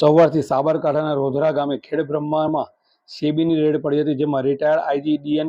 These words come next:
પટેલના ઘરે રેડ પડી હતી. સમગ્ર ઘટનામાં સેબીના અધિકારીઓ કામે લાગ્યા હતા.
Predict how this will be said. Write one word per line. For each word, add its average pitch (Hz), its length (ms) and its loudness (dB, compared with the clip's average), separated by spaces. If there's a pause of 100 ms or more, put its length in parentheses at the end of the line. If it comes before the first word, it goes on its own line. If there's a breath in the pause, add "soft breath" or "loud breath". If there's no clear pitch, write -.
પટેલના 147 380 -4
ઘરે 143 220 -2
રેડ 143 200 0
પડી 139 300 0
હતી. 127 180 -14 (520)
સમગ્ર 156 420 -2
ઘટનામાં 139 480 -4
સેબીના 151 500 0 (200)
અધિકારીઓ 143 600 -2
કામે 151 260 -2
લાગ્યા 135 320 -2
હતા. 123 180 -6